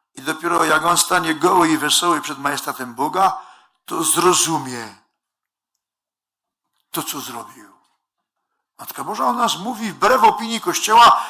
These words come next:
przybywają moi synowie i moje córki. Do Częstochowy jedziemy jako synowie i córki Matki Bożej.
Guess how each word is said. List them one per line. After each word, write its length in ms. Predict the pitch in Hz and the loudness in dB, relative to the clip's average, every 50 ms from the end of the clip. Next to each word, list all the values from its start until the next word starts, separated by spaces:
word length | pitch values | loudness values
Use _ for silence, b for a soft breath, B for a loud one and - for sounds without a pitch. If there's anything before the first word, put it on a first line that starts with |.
| B B | B B
przybywają 540 | B 185 202 208 202 208 226 226 214 208 202 | B -2 -2 2 6 6 8 8 10 8 8
moi 500 | 196 185 190 208 226 - - 277 285 285 | 6 8 8 10 10 10 10 8 6 6
synowie 640 | - - 311 311 247 233 220 214 226 240 254 262 - - - - - _ _ _ | 6 6 6 6 8 8 6 6 6 4 4 4 2 0 -6 -16 -20 _ _ _
i 100 | - 131 | -18 -8
moje 260 | 139 156 165 160 147 | -6 -4 -4 -4 -6
córki. 420 | 135 - 180 190 165 - - - 135 123 113 _ _ _ _ _ _ _ _ _ _ _ _ _ _ _ _ _ _ _ _ _ _ _ _ _ _ _ _ _ _ _ _ _ _ _ _ _ | -10 -12 -12 -14 -14 -16 -18 -20 -20 -20 _ _ _ _ _ _ _ _ _ _ _ _ _ _ _ _ _ _ _ _ _ _ _ _ _ _ _ _ _ _ _ _ _ _ _ _ _ _
Do 140 | 117 127 127 | -16 -14 -10
Częstochowy 640 | - 127 117 - - - 156 143 151 151 135 135 123 | -10 -10 -8 -10 -10 -10 -12 -12 -12 -12 -14 -14 -16
jedziemy 460 | 120 113 - 131 147 151 143 139 127 | -14 -12 -12 -12 -12 -12 -14 -16 -16
jako 560 | 123 117 110 - - - - - _ _ _ _ _ _ _ _ _ _ _ | -16 -18 -18 -18 -20 -20 -20 -20 _ _ _ _ _ _ _ _ _ _ _
synowie 560 | - - - - 135 143 170 175 156 147 147 | -2 -2 0 -2 -2 -6 -10 -12 -12 -12 -12
i 140 | 135 120 110 | -12 -12 -10
córki 460 | - - - 165 151 139 - - 147 | -8 -8 -8 -8 -10 -14 -16 -20 -20
Matki 300 | 139 147 143 - - - | -20 -20 -20 -20 -20 -20
Bożej. 400 | 156 165 160 - - - - - | -20 -18 -16 -16 -16 -18 -20 -20